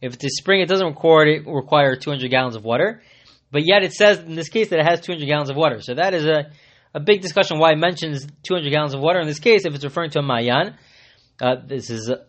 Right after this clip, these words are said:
a lot, a lot is discussed with regards to this.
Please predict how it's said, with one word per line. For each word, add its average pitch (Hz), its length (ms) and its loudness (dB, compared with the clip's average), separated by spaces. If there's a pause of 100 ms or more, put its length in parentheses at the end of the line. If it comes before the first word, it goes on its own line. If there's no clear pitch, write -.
(200)
a 127 240 -10
lot, 160 380 6
a 135 100 -2
lot 147 300 2
is 120 120 -10
discussed 147 380 -6
with 170 100 -12
regards 175 320 -4
to 202 140 -16
this. 226 320 -2